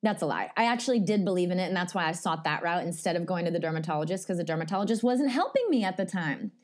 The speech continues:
The dermatologist was not helping me. All they were doing was giving me more steroids, and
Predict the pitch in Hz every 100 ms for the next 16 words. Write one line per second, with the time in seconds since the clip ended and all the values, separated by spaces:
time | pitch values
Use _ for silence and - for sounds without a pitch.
0 | - - 247 311 370 349 370 311 339 262
1 | 247 277 311 311 269 277 277 269 - _
2 | - 254 233 226 196 165 160 - - 240
3 | 277 311 349 339 269 240 254 269 214 233
4 | 233 226 226 208 233 - 202 202 220 233
5 | - - _ _ 226 226 220 220 202